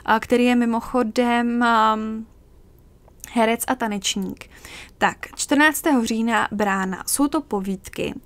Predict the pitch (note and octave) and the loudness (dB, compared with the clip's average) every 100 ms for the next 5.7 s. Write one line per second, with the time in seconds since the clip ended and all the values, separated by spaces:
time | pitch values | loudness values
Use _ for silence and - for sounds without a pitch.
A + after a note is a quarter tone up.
0 | - - - A3+ D4 C#4 C4 C4 C4 C#4 | -16 -14 -6 0 0 2 2 2 2 0
1 | C#4 - C#4 A#3 A3 A#3 B3 A#3+ B3+ B3+ | 2 2 0 0 -2 0 0 0 2 2
2 | B3 B3 A#3+ A3+ A3 G#3+ - G#3 G3 - | 4 4 2 0 -2 -4 -4 -2 -2 -4
3 | G3 F3 - G#3 G3 G#3 A3 A3+ B3 A#3+ | -4 -8 -8 -8 -6 -6 -4 -4 -4 -4
4 | A#3+ B3 B3+ B3+ - C4 C4 B3+ B3 - | -4 0 2 2 0 0 2 2 0 -6
5 | A#3+ A3+ B3 - - B3 | -6 -6 -10 -14 -16 -14